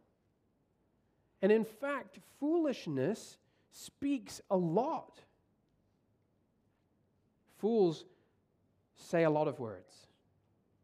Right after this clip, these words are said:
Foolishness pleads for people to follow it. Foolishness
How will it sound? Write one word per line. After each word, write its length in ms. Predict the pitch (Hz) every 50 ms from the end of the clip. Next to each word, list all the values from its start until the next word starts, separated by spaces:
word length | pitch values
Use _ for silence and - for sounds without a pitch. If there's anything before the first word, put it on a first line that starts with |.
| _ _ _ _ _ _ _ _
Foolishness 640 | - - 262 285 285 269 - - 226 202 196 196 - - - - _ -
pleads 500 | - - 220 254 269 262 247 208 165 -
for 140 | - - 190
people 300 | 190 - 233 - 202 190
to 100 | - 175
follow 480 | - - - 185 208 226 233 214 156
it. 160 | 123 101 - - - _ _ _ - _
Foolishness 680 | - - - 285 302 311 285 - - 240 233 214 -